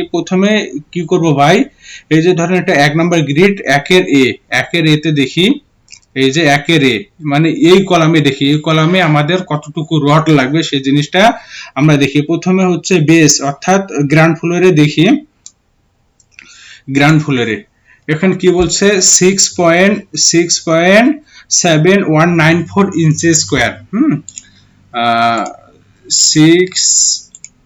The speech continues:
পয়েন্ট সেভেন ওয়ান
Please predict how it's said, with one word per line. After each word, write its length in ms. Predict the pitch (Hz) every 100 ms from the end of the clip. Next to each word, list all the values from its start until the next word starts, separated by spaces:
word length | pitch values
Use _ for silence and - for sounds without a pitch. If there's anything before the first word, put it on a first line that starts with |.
| _ _ _ -
পয়েন্ট 680 | 156 139 135 147 196 208 - _ _ _ _ _ _
সেভেন 840 | - - 143 139 151 160 180 196 - _ _ _ _ _ _ _ _ _ _ - 143
ওয়ান 320 | 135 135 147